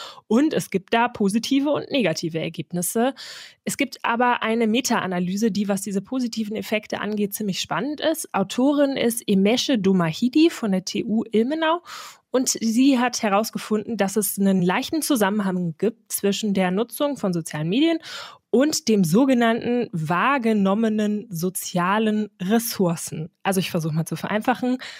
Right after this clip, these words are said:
Social-Media-Nutzung kann bedeuten, man ist gut vernetzt und man kann von diesen sozialen Kontakten für sich selbst dann profitieren.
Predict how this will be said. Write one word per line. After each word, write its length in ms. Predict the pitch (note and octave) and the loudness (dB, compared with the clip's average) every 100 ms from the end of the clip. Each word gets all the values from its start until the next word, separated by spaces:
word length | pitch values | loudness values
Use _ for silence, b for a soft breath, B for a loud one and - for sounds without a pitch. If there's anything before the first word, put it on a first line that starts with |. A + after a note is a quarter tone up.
| B B - | B B -6
Social-Media-Nutzung 1200 | - F#3+ G3+ A3 C4 B3 A3+ G#3+ G#3 G#3 G3+ G3+ | -2 0 2 2 4 4 2 0 0 -2 -2 -4
kann 400 | - A3+ C4 A3 | -2 0 0 0
bedeuten, 600 | E3+ F3 F3+ - B3 C#4+ B B _ | 2 4 2 2 -2 -2 B B _
man 100 | G3 | -4
ist 160 | F3 - | -2 -4
gut 140 | F3 | -8
vernetzt 600 | - D#3+ F3+ - - - - | -6 -2 -2 -2 -6 -10 -6
und 300 | A3+ D#4 F4 | 0 0 0
man 140 | A3 G3 | -2 -2
kann 220 | - G3 | -4 -4
von 180 | B3 A#3+ | -6 -6
diesen 240 | A#3 C4+ | -6 -4
sozialen 500 | C4 - A3 G#3+ A3+ | -4 -4 -4 -2 -4
Kontakten 600 | A3 G3+ - G3 - B3+ | -6 -6 -4 -6 -6 -10
für 120 | - | -6
sich 180 | G#3 G3 | -4 -2
selbst 280 | G3 G3 - | -2 -4 -2
dann 180 | A#3+ B3+ | -4 -4
profitieren. 800 | - A#3 C#4+ - - E3+ D3 | -4 -4 -4 -6 -2 -2 -2